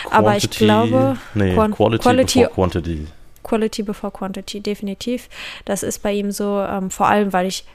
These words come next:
Speaker 1: schätze, dass es nicht seine einzige Einnahmensquelle ist, da er ja auch so eine Webseite hat. Und ich schätze, dass er entweder in einem Design,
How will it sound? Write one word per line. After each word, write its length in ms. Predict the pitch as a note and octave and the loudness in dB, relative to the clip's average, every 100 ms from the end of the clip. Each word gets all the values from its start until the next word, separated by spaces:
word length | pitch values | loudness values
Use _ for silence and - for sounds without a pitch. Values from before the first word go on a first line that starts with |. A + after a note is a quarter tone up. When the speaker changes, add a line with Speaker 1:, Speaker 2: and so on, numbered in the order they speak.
| - | -14
Speaker 1:
schätze, 560 | - - G3+ - - G3 | -6 0 0 0 -4 -4
dass 220 | G3 - | -6 -8
es 100 | G#3 | -4
nicht 240 | A3 A3+ | -2 0
seine 200 | G#3 F#3+ | -2 -4
einzige 340 | - G3 G3+ F#3+ | -4 -4 -4 -2
Einnahmensquelle 680 | G3 F#3+ F#3 - - F#3+ | -2 -2 -4 -6 -6 -4
ist, 220 | G3 G3+ - | -4 -6 -2
da 160 | F#3 | -2
er 80 | F#3 | 0
ja 140 | F#3 | -2
auch 100 | F#3+ | -4
so 140 | - G3 | -6 -6
eine 120 | F#3 | -2
Webseite 460 | G#3 G#3+ G#3 G3 G3 | 0 0 -2 -2 -2
hat. 160 | G3+ - - - - | -4 -6 -14 -12 -8
Und 100 | G#3 | -4
ich 60 | |
schätze, 280 | - G#3 G#3+ | -2 -2 -2
dass 160 | G3 G#3 | -4 -4
er 80 | |
entweder 320 | G#3+ G3+ G3 F#3+ | -4 -2 -2 -2
in 100 | F#3+ | -4
einem 160 | F#3+ | -4
Design, 420 | F#3+ G3 G#3+ A3 | -4 0 2 0